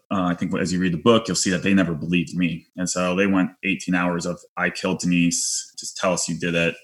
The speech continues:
If you, it's an accident. And if, or if it was an accident, we're gonna paint you as a cold, calculated monster if you keep denying it." Uh, and that is actually a common interrogation strategy.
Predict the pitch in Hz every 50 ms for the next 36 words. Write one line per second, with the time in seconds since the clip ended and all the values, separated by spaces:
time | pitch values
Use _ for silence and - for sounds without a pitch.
0 | _ _ _ _ - - 92 92 92 90 90 87 90 87 - - - 87 - 87
1 | - 101 104 101 - - - 101 95 95 95 95 - - 90 87 85 85 - -
2 | _ - 95 95 92 87 - - - 92 90 98 113 110 98 101 95 92 90 87
3 | - - 90 87 87 87 - _ _ _ - 95 92 87 82 - - 87 80 90
4 | 85 85 85 - - 92 85 87 - - 85 85 - - 82 85 85 87 87 87
5 | 85 - - 87 85 - 71 - - 85 80 - 85 85 82 82 82 82 82 82
6 | - _ _ _ _ - 92 87 85 82 85 82 - - - - _ - 101 117
7 | 123 127 123 - 107 92 92 95 95 92 - - 90 85 - - - 92 90 87
8 | 87 87 85 82 82 82 82 - _ _ - 95 90 95 92 85 82 80 90 82
9 | 85 - - 85 82 - - 85 80 80 82 78 - 78 73 76 -